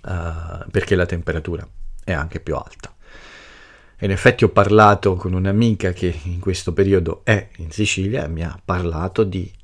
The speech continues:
ventinove gradi, trenta gradi forse anche di giorno, quindi assolutamente un tempo adatto a prendere un po' di sole al mare. Comunque, tempo perfetto.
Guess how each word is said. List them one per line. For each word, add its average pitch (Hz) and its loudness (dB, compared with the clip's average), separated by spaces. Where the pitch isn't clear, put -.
ventinove 95 2
gradi, 82 -2
trenta 98 0
gradi 90 2
forse 80 -4
anche 85 -10
di 85 -6
giorno, 82 -6
quindi 85 -4
assolutamente 92 0
un 85 -4
tempo 85 0
adatto 82 2
a 90 -2
prendere 107 4
un 92 -2
po' 92 0
di 90 -2
sole 87 -6
al 82 -4
mare. 80 -8
Comunque, 139 8
tempo 98 4
perfetto. 156 2